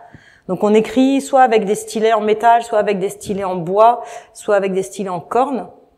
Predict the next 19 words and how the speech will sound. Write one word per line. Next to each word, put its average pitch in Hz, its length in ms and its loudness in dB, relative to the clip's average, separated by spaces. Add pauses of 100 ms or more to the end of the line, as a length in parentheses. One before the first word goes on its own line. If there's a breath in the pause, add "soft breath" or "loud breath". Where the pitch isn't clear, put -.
(100)
Il 180 80 -4
y - 20 0
a 170 40 0
plein 202 160 -6
d'animaux, 185 400 -2
hein, 175 140 -8
donc 165 220 -14
ils 165 120 -18
ont 165 80 -16
plein 185 180 -16
de, 160 400 -12 (260)
voilà, 151 200 -14
de, 147 200 -12
avec 151 200 -10
les 170 60 -6
sabots 170 360 -8
et 160 40 -8
les 147 100 -12
cornes, 170 280 -10